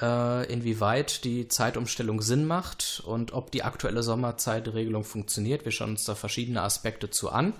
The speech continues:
Dann gucken wir uns gleich an, seit wann, ähm, Nein, wir gucken uns nicht an, seit wann es die Zeitumstellung gibt, da sprechen wir gleich direkt schon drüber.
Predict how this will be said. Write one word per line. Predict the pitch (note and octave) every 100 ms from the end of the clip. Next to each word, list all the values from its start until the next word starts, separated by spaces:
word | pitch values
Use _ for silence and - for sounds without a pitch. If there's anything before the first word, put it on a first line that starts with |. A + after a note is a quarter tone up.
| - - -
Dann | - G#2+
gucken | B2+ A#2+
wir | A2
uns | G#2+
gleich | - G#2 B2 -
an, | - A#2+ B2+ C3+ - - - -
seit | A2 G2+
wann, | G#2 G#2+ A2
ähm, | A#2 A2+ G#2 G2+ G2 G2 - - - _ _ -
Nein, | G#2
wir | G2+
gucken | - G#2+
uns | G2+
nicht | A#2 A2+
an, | G#2+
seit | G#2 F#2+
wann | G#2
es | G#2+
die | -
Zeitumstellung | - G#2 G2+ - F#2
gibt, | F#2+ C3
da | G2+
sprechen | - G2+ G2+
wir | F#2+
gleich | G2+ -
direkt | A#2 A2+ -
schon | A#2
drüber. | A2+ A#2 A#2+